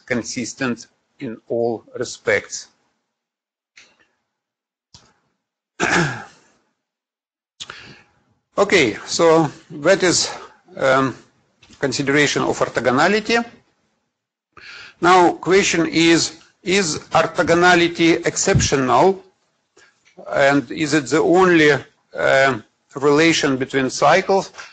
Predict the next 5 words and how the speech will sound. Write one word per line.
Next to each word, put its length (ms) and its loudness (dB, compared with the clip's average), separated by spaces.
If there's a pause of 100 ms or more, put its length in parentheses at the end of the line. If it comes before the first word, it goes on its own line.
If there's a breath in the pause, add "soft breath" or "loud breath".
(120 loud breath)
which 400 -4
is 260 -2 (100)
Möbius 580 2
invariant? 800 2 (800 soft breath)
And, 540 -2